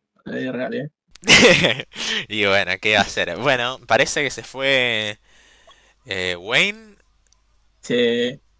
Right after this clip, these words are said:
Speaker 1: No, y las apuestas, tremendo, porque se supone que todas las apuestas iban al rojo, ¿eh?
Speaker 2: Ah, está bien, bueno.
Speaker 1: Pero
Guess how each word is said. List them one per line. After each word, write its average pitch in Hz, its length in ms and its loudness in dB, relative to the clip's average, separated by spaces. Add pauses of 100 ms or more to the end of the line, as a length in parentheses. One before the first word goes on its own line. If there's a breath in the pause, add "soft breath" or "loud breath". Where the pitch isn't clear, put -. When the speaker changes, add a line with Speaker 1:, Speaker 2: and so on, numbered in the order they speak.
(120)
Speaker 1:
No, 190 300 6
y 175 120 6
las 170 320 2
apuestas, 233 580 4
tremendo, 165 500 2
porque 156 500 0
se 175 140 -4
supone 175 340 -4
que 156 100 -2
todas 190 200 2
las 180 140 -2
apuestas 170 400 -2
iban 156 200 2
al 131 140 2
rojo, 151 380 -2
¿eh? 151 180 -4 (1300)
Speaker 2:
Ah, 95 480 2 (160)
está 104 280 0
bien, 101 280 2
bueno. 135 440 2
Speaker 1:
Pero 147 120 -10